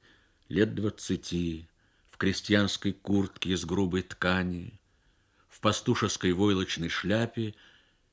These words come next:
сидел рядом с пулемётом под большим камнем, курил сигарету и смотрел назад на вершину склона.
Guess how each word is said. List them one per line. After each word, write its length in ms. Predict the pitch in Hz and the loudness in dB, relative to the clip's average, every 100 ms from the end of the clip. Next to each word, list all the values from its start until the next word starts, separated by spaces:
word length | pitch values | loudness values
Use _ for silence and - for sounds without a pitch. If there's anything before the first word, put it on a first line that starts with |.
| _ _ _ - | _ _ _ -12
сидел 400 | - 80 95 87 | -6 0 2 4
рядом 320 | 92 87 82 | 2 0 -4
с 100 | - | -4
пулемётом 640 | 85 80 80 98 98 85 | -2 0 2 2 2 -2
под 200 | 82 76 | -2 -4
большим 480 | 82 80 - 80 65 | -2 -2 -2 -4 -6
камнем, 600 | - 90 104 104 101 98 - - _ _ | -2 2 2 0 -2 -6 -14 -20 _ _
курил 360 | - 85 92 87 | -2 2 2 0
сигарету 880 | - 69 80 76 101 127 - 120 - - - - _ - | -4 -4 -4 2 4 4 2 -4 -4 -18 -20 -20 _ -4
и 100 | 90 | -2
смотрел 560 | 87 90 - 92 95 | 2 0 2 2 2
назад 640 | 82 73 67 95 117 - - | 2 -4 0 0 0 -2 -8
на 140 | 78 | -4
вершину 600 | 82 82 - - 85 90 | -2 -2 -4 -2 -2 -2
склона. 720 | - - - 64 65 67 69 | -6 -10 -12 -12 -12 -14 -20